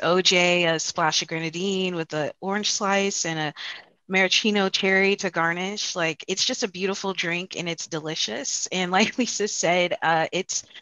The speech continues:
summer is upon us, and I don't know about y'all, but I'm ready to get out there <laughs> to the beach, more specifically for me, um, and to the Miami Vice theme. Like, one of my favorite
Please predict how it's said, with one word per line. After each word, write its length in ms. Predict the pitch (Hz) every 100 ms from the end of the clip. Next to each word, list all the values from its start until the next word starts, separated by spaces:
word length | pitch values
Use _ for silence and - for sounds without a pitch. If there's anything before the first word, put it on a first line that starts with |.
| - -
summer 280 | 226 277 320
is 260 | 214 220
upon 340 | 202 - 185 175
us, 260 | 160 -
and 260 | 151 160 156
I 120 | 156
don't 180 | 180 175
know 120 | 175
about 280 | 175 165 -
y'all, 240 | 156 156
but 120 | 151 156
I'm 100 | 156
ready 280 | 151 160
to 80 | 160
get 260 | 156 156 -
out 180 | 151 -
there 360 | 156 156 156 175
<laughs> 1080 | - 277 - 269 262 226 - - - - -
to 120 | 269
the 100 | 247
beach, 400 | 190 233 240 -
more 200 | 220 277
specifically 680 | - 262 262 247 254 240 233
for 160 | 220
me, 400 | 208 208 220 220 -
um, 420 | - 190 185 185 185
and 240 | 180 185 175
to 120 | 208
the 80 | 190
Miami 380 | 180 180 185 170
Vice 320 | 165 165 - -
theme. 280 | 170 165 165
Like, 200 | 156 -
one 120 | 160
of 60 | 156
my 120 | 151
favorite 500 | - 151 156 151